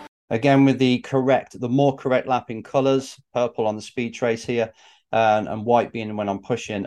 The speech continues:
I'm going into that first left really <laughs> late and deep and pushing loads in. So it's really good going in, big champion, but then I lose coming out. Because there's not so much an exit, it doesn't matter too much. I'm only marginally losing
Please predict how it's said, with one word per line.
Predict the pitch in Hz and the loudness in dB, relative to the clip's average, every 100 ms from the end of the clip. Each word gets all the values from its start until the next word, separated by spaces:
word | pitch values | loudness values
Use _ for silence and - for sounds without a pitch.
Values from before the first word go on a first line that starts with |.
| - | -6
I'm | 110 | -8
going | 104 131 123 | 0 2 2
into | 120 110 - | 0 -2 -2
that | 104 - - | -4 -4 0
first | 135 120 - | 2 2 -2
left | 95 98 - | -6 -6 -8
really | 101 104 120 117 110 110 101 | -14 -6 -2 -2 -2 -4 0
<laughs> | |
late | 98 95 104 - | 0 0 -6 -8
and | 98 | -6
deep | 107 101 | -2 -4
and | 104 | -4
pushing | - 113 - 107 | -2 -2 0 0
loads | 104 101 92 | 2 2 2
in. | 90 90 | -4 -6
So | 92 | -8
it's | 85 | -8
really | 98 107 110 98 | -8 -4 -2 -2
good | 90 92 82 | -2 -2 -2
going | - 90 90 | -2 -2 0
in, | 110 139 143 _ _ _ - | -2 -2 -6 _ _ _ -2
big | 101 | -2
champion, | - 117 110 - 135 | 0 0 0 0 0
but | 139 117 | 0 -4
then | 120 | -6
I | 110 | -4
lose | 117 123 120 110 | 0 0 0 -2
coming | - 113 107 | -8 -12 -6
out. | 123 135 95 - - _ _ - | -2 -2 -2 -8 -20 _ _ -8
Because | 135 - 196 | -6 4 4
there's | 180 165 | 4 2
not | 175 | 0
so | - | 0
much | 165 165 170 | -2 -2 -2
an | |
exit, | 170 156 - 160 - _ | -2 -2 -2 -4 -4 _
it | 156 143 | -16 -4
doesn't | 156 139 139 123 | -2 0 -2 -2
matter | 131 127 123 - | -2 -2 -4 -8
too | - 131 123 | -6 -2 0
much. | 120 110 87 _ - | 0 -2 -4 _ -12
I'm | 113 113 | -10 -4
only | 123 127 120 | 0 2 4
marginally | 120 123 127 123 104 107 107 101 | 4 6 6 6 2 -4 -4 -2
losing | 104 107 95 87 | -2 -2 -2 -4